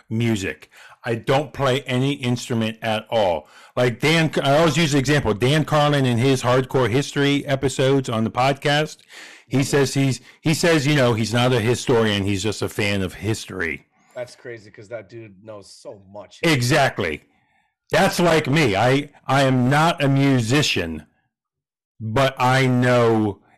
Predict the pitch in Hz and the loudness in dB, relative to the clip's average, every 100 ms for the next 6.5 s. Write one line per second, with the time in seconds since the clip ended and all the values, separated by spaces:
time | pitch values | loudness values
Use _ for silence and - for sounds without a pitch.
0 | _ 135 123 104 - - - - 160 135 | _ 0 0 -2 -6 -6 -4 0 4 4
1 | 127 117 113 110 110 107 110 104 104 104 | 4 2 0 2 2 0 -2 -2 0 0
2 | 104 110 101 107 - - - - 107 104 | 0 -2 -2 -2 -4 -6 -16 -8 -4 0
3 | 101 82 76 - - _ _ _ 95 92 | -2 -2 -6 -12 -20 _ _ _ -6 -4
4 | 90 85 82 95 87 80 - 82 - 87 | -4 -4 -8 -8 -8 -8 -6 -6 -6 -10
5 | - 87 71 - _ _ _ _ _ 135 | -8 -10 -10 -14 _ _ _ _ _ 0
6 | 131 127 123 120 | 2 2 0 -4